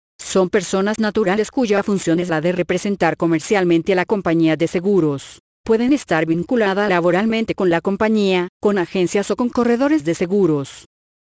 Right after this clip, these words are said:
Las personas naturales que ejercen como agentes deben presentar exámenes de conocimientos y de actualización técnica y profesional cada cuatro años. Adicional a las compañías y a los intermediarios,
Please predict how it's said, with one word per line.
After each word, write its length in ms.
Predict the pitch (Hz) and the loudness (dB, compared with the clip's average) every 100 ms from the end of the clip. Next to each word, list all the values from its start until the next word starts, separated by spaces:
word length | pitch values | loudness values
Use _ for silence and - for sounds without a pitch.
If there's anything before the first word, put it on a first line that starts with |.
| _ | _
Las 160 | 196 185 | -4 -2
personas 500 | 220 180 190 196 220 | -2 -2 -2 -2 0
naturales 540 | 214 208 208 196 214 | -2 0 0 0 -2
que 80 | - | -4
ejercen 360 | - 269 247 285 | -2 -2 0 0
como 240 | 170 170 | 2 0
agentes 540 | 165 262 214 196 240 - | 0 0 0 0 -2 -4
deben 380 | 165 226 254 269 | -2 2 2 2
presentar 500 | 277 226 185 180 170 | 0 -2 -2 0 0
exámenes 480 | 165 160 151 156 156 | 0 -2 0 0 0
de 80 | 190 | -2
conocimientos 760 | 202 170 175 170 165 165 - | 0 0 0 2 0 -2 -4
y 60 | 160 | -4
de 100 | 156 | -4
actualización 800 | - 175 160 - 160 196 202 | -2 -2 -2 -2 -4 -2 -2
técnica 400 | 233 214 202 226 | 0 0 -2 -2
y 60 | 208 | -2
profesional 600 | 220 196 208 208 214 247 | 0 0 0 0 -2 0
cada 240 | 208 190 | -2 -2
cuatro 400 | 180 202 175 160 | 0 -2 0 0
años. 520 | 156 151 143 139 - - _ - | 0 0 -4 -6 -12 -20 _ -2
Adicional 540 | 214 208 226 214 254 | 0 0 -2 -2 0
a 60 | 247 | 0
las 180 | 196 - | -2 -2
compañías 560 | 208 180 165 160 165 | -2 0 2 2 2
y 40 | 165 | 0
a 40 | |
los 140 | 156 | 0
intermediarios, 880 | 214 196 180 170 175 180 165 165 165 | -2 0 0 2 2 0 2 0 -2